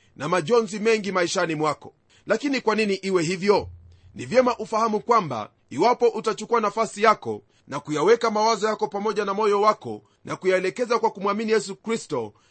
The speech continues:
na yote ambayo ameyanena kwenye neno lake, basi wewe utakuwa na raha moyoni mwako, utakuwa na ushindi, utakuwa na baraka za kiroho na pia utafanikiwa katika maisha yako.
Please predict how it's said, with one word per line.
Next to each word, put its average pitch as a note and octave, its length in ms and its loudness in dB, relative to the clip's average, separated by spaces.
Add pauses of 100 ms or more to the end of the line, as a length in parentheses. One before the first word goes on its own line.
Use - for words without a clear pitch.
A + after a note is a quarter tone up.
(140)
na G#2+ 80 -12
yote A#3 320 4
ambayo A3 380 2
ameyanena G3+ 560 0
kwenye G3 240 -2
neno G#3 220 0
lake, B2+ 440 -2 (300)
basi G3+ 300 0
wewe A3 280 6
utakuwa G3+ 380 -4
na G3+ 100 0
raha G3+ 240 2
moyoni F#3+ 360 2
mwako, F#3 480 -2 (280)
utakuwa E3 400 2
na G#3+ 100 2
ushindi, F3 600 -2 (240)
utakuwa F3+ 400 -2
na A3 120 2
baraka A3 340 0
za G3+ 120 -4
kiroho F#3 540 2 (260)
na - 140 -6
pia A3+ 280 0
utafanikiwa G3 920 -2 (240)
katika G3+ 380 -2
maisha E3+ 300 0
yako. D3+ 360 0